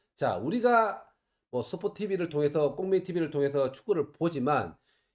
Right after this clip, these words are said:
여러분들 지금 뭐 만 원 조금 더 되는 금액으로 지금 챔피언스 리그도 보시고 그다음에 피엘 리그도 보시잖아요. 만약에 제이피가 가져가는 순간에 여러분들은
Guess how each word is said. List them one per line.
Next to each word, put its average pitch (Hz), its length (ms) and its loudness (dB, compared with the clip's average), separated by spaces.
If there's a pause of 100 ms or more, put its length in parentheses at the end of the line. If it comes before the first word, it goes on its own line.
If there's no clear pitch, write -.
여러분들 190 480 2
지금 165 420 -2
뭐 139 300 2
만 113 260 0
원 214 180 4
조금 190 440 -2
더 143 680 4
되는 147 280 0
금액으로 135 520 0
지금 110 600 -6
챔피언스 95 400 -8
리그도 131 260 -4
보시고 113 680 -4 (420)
그다음에 117 600 -2
피엘 190 240 2
리그도 151 280 0
보시잖아요. 107 800 -4 (800)
만약에 170 500 2
제이피가 165 1080 2
가져가는 156 400 -2
순간에 139 520 -2
여러분들은 135 680 0